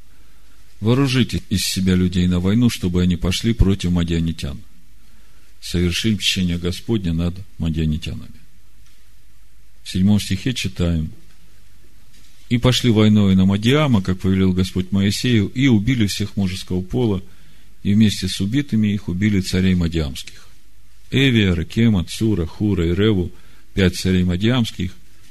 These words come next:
и Валаама, сына Виорова, убили мечом». Мы видим конец тех, которые коварно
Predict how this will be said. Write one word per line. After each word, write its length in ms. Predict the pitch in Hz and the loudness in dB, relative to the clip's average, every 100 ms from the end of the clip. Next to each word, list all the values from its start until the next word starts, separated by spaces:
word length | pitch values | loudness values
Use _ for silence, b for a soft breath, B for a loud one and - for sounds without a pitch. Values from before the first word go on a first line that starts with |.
| - | -2
и 100 | 139 | 2
Валаама, 600 | 143 127 104 87 78 76 | 6 8 8 6 4 0
сына 340 | - 92 85 | 0 0 0
Виорова, 580 | 82 104 131 104 82 80 b b b - - | 2 2 2 2 0 -4 b b b -14 -6
убили 380 | 95 95 113 95 | -2 2 2 4
мечом». 360 | 82 - 123 - - - - - - - - - - - - - - - - - - - - - - - - - b b b b b b b - - - - | 0 -2 -8 -10 -12 -14 -14 -14 -14 -14 -14 -14 -14 -14 -14 -14 -14 -14 -12 -12 -12 -14 -14 -14 -14 -14 -14 -14 b b b b b b b -14 -14 -14 -6
Мы 160 | 107 107 | 2 4
видим 400 | 104 98 92 85 - - - - - - - - - - - - | 4 4 2 0 -8 -14 -14 -14 -14 -14 -14 -14 -14 -12 -14 -8
конец 560 | - 107 104 82 - - - - - - - - | 2 4 6 4 -2 -12 -12 -14 -14 -14 -14 -4
тех, 300 | 113 104 - | 2 2 0
которые 640 | 90 - 98 90 87 82 - - - - - - - | -4 0 2 2 2 -2 -8 -14 -14 -14 -14 -12 -6
коварно 720 | 98 92 107 110 92 90 | 0 4 4 4 4 2